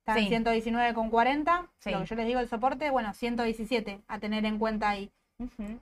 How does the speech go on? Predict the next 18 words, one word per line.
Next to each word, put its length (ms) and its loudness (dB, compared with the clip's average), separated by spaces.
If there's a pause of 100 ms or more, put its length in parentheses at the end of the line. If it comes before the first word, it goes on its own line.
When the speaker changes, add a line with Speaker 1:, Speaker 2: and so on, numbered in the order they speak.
(140)
Speaker 1:
Llegado 300 2
el 80 0
caso 240 2
de 80 0
que 100 -4
mañana 400 2
abra 300 -2
y 140 -8
siga, 600 2 (760)
quizás 340 -2
el 100 0
próximo 360 0
soporte 340 0
a 80 4
tener 200 -4
en 140 -2
cuenta 320 2
acá, 480 4